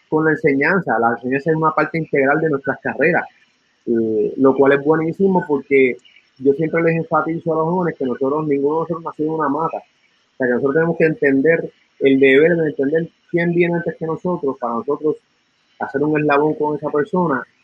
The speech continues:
y entonces ser eslabón para la próxima. Así que hay muchos aspectos de la carrera musi-, musical. Yo, en lo que respecta a mí, yo empecé a tocar a los diez años en la banda.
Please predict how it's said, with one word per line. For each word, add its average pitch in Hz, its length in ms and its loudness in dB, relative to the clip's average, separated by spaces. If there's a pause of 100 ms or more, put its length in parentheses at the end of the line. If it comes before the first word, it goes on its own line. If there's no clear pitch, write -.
(180)
y 120 100 -8
entonces 139 460 -4
ser 127 200 -4
eslabón 135 360 0
para 123 160 -2
la 107 140 -2
próxima. 117 380 -6 (840)
Así - 240 -4
que 135 320 4 (580)
hay 160 100 -2
muchos 180 320 2
aspectos 165 400 -4
de 147 60 0
la 131 120 2
carrera 139 240 0
musi-, 139 460 -4
musical. 139 460 -2
Yo, 170 320 2 (340)
en 139 80 2
lo 143 120 4
que 143 60 6
respecta 160 380 0
a - 20 2
mí, 190 100 2
yo 170 80 2
empecé 170 240 -2
a 175 40 0
tocar 175 220 0
a 165 40 2
los 139 140 0
diez 156 240 0
años 147 340 0
en 123 80 0
la 123 100 0
banda. 139 380 -2